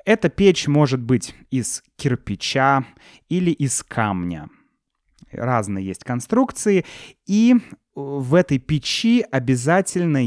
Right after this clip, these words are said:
есть, м, металлический, э, такая металлическая ёмкость,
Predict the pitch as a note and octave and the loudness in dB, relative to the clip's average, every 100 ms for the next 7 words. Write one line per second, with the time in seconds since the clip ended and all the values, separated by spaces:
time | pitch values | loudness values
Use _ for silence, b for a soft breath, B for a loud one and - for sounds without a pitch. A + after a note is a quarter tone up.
0 | G#2 A#2 D3 E3 - - B B B B | -4 -4 0 0 -2 -12 B B B B
1 | - C3+ C3+ B2 - C#3 D3 D3 C#3 F3 | -6 -2 0 -2 -2 2 2 2 2 2
2 | - D#3+ - - E3 D#3+ D3 - B B | 2 -2 -4 -4 -2 0 -2 -6 B B
3 | B A#2 B2+ B2+ B2 D3 C3+ C#3+ E3+ - | B -8 -4 -2 2 2 2 2 2 0
4 | F3 - D#3+ D3 C#3+ B2 A2+ D3+ A#2 G2 | -2 -2 -2 -2 -2 -6 4 4 4 -2
5 | F2+ - - - | -10 -12 -18 -20